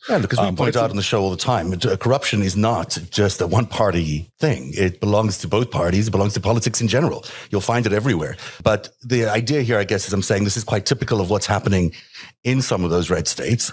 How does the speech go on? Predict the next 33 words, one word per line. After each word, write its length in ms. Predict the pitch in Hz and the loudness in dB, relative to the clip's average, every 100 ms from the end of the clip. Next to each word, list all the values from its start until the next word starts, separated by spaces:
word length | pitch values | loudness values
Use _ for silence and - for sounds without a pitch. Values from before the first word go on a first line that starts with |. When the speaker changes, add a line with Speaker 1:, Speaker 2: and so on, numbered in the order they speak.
| - | -2
Speaker 1:
Maybe 260 | 104 117 107 | -2 0 0
it's 100 | - | 0
happening 240 | 104 98 | 0 2
in 60 | 95 | 2
every 320 | 107 131 135 | 2 0 -2
state, 400 | - - 67 - | -4 -4 -6 -2
but 240 | 92 87 - - - - | 0 0 -4 -16 -16 -8
it 100 | - | -4
feels 240 | 117 107 | -2 0
like 220 | 95 87 | 0 -2
they 340 | 101 92 87 90 | 0 0 0 0
are, 220 | 92 92 95 104 - 92 | 0 2 0 -2 -8 -2
this 160 | 92 | -2
is 100 | 90 | 0
more 160 | 95 92 | 0 0
endemic 400 | 90 92 95 - | 0 0 0 -2
in 220 | 107 98 | 0 0
some 240 | 92 92 80 | 0 0 0
red 160 | 78 | 0
states, 380 | - - - - - - - - | 0 -2 -4 -6 -6 -20 -10 -4
where 200 | 85 90 | 0 2
you're 100 | 90 | 2
Speaker 2:
Wait. 100 | - | 0
Speaker 1:
seeing 460 | 117 107 95 90 - - - | 0 2 0 -2 -4 -8 -6
some 240 | - 107 92 | -2 0 2
of 80 | |
this 120 | 90 - | 0 0
kind 260 | 104 87 | 0 2
of, 180 | 90 73 - | 0 0 -2
uh, 320 | 82 80 80 - - _ | 0 0 -2 -6 -20 _
institutionalized 640 | 92 - 92 123 107 95 87 | -2 -2 0 -2 0 0 0
long-term 360 | 90 87 95 82 | -2 0 0 0
corruption. 420 | 87 76 - | -2 -2 -4